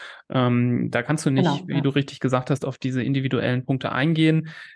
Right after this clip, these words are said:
Speaker 1: ähm, bevor jetzt alle Lehrer aufschreien und sagen, äh, „Macht uns nicht schlecht.“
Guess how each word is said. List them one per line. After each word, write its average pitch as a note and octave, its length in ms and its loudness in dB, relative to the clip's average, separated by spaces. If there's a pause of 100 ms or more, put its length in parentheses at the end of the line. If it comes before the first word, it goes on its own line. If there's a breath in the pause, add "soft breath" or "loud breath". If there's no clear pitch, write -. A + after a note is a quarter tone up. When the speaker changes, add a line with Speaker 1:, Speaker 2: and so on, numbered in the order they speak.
Speaker 1:
ähm, C3+ 840 0
bevor D3 280 0
jetzt C#3+ 120 -2
alle C#3 180 2
Lehrer C#3 320 2
aufschreien D3+ 680 2
und C#3 160 0
sagen, C3 440 0
äh, C3 1040 -2
„Macht C#3+ 300 -2
uns D3 160 -2
nicht C#3 160 -2
schlecht.“ D#3+ 320 -2